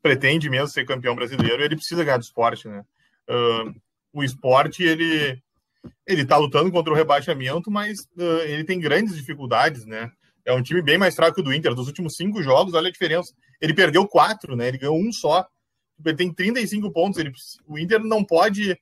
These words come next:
deixar escapar uma vitória contra o Sport no Ble-, no Beira-Rio, né? Agora, beleza, não tô nem dizendo que o Inter precisa jogar bem, precisa encantar, mas o Inter precisa fazer meio a zero e ganhar pra confirmar,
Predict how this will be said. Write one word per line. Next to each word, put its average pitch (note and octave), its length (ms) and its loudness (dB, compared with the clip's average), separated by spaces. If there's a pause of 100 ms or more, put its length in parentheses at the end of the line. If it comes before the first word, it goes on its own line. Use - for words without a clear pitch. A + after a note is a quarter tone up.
(240)
deixar E3 300 4
escapar D#3+ 380 2
uma F3 120 0
vitória E3 320 0
contra E3+ 160 -6
o E3+ 40 -8
Sport D3 320 0
no F3 160 -8
Ble-, F3+ 200 -2
no F#3+ 120 -4
Beira-Rio, G3+ 360 0
né? B2+ 220 -4 (460)
Agora, B2+ 340 4
beleza, F3 420 2
não A#2+ 120 -2
tô D#3 100 -4
nem E3 160 -4
dizendo G3 260 -4
que G3+ 60 -10
o - 20 -4
Inter F3+ 140 -8
precisa F#3 300 -10
jogar C#3+ 300 2
bem, C3+ 420 -4 (160)
precisa D3+ 240 -6
encantar, C#3 480 0
mas B2+ 260 -4
o D3 60 -10
Inter D#3+ 120 -4
precisa F3 200 -4
fazer F3+ 200 0
meio F#3 300 2
a G#3+ 60 4
zero D#3 280 0
e F#3+ 40 -6
ganhar F3 380 0
pra F#3+ 140 -6
confirmar, F#3 560 -6